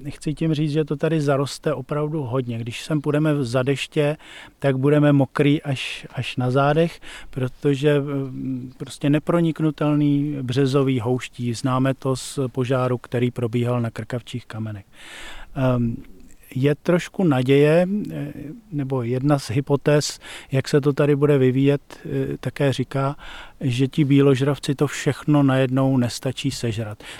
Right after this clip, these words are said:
Takže ten les by mohl se vyvíjet, eh, jako, eh, samozřejmě budou místa, kde to býložravci stačí eliminovat,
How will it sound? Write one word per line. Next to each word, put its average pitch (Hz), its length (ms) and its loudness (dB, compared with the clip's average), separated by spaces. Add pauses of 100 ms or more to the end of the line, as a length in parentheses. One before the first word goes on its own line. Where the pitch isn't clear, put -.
Takže 123 340 -2
ten 143 360 4
les 135 360 0
by 139 160 4
mohl 135 580 4 (600)
se - 180 2
vyvíjet, 135 720 4
eh, 131 200 0 (220)
jako, 135 220 2 (140)
eh, 151 280 -10 (580)
samozřejmě 156 480 6
budou 160 220 6
místa, 147 460 4
kde 139 200 2
to 147 120 2 (320)
býložravci 135 680 2
stačí - 540 -2
eliminovat, 120 560 0